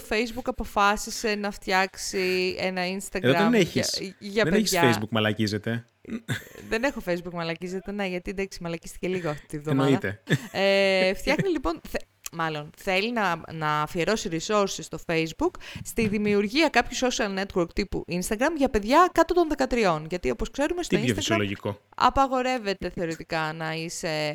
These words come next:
Speaker 1: ε, κάτω των δεκατριών και να έχεις Instagram account. Εμ, και μάλιστα μπορείς να κάνεις report και τα accounts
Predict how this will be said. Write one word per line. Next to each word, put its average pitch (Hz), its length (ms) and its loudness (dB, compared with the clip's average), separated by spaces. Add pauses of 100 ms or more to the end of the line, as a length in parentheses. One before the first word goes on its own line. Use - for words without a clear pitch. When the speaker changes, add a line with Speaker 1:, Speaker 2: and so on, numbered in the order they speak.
Speaker 1:
ε, 156 720 -2
κάτω 180 260 -2
των 160 120 -12
δεκατριών 165 440 -6
και 226 120 -8
να 170 60 -4
έχεις 160 440 -8
Instagram 147 220 -10
account. 247 360 -6 (340)
Εμ, 247 420 0 (340)
και 226 100 -8
μάλιστα 214 240 -4
μπορείς 196 140 -4
να 208 60 -10
κάνεις 202 240 -10 (120)
report 185 560 -2
και 170 120 -10
τα 151 220 -6
accounts 147 340 -6